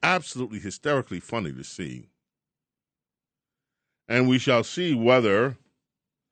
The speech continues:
this leads to a government shutdown on the part of the Democrats, or, because that's a possibility, a government shutdown, voting yes, making it easier to develop new,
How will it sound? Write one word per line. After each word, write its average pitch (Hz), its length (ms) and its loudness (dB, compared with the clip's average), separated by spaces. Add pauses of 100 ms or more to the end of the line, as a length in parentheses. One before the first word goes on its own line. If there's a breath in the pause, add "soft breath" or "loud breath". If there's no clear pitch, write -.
(220)
this 127 200 0
leads 127 320 2
to 131 200 4
a 110 80 4
government 117 480 2
shutdown 123 640 -2 (500)
on 127 200 6
the 117 80 0
part 123 260 4
of 104 60 -8
the 107 60 -4
Democrats, 101 720 -2 (100)
or, 139 540 2 (3000)
because 131 280 4
that's 135 240 2
a 113 60 -6
possibility, 113 840 0
a 85 40 -2
government 110 460 2
shutdown, 95 680 -2 (1160)
voting 123 440 2
yes, 147 360 0
making 110 400 -2
it 104 80 2
easier 104 320 -2
to 95 100 -14
develop 101 400 0
new, 107 380 2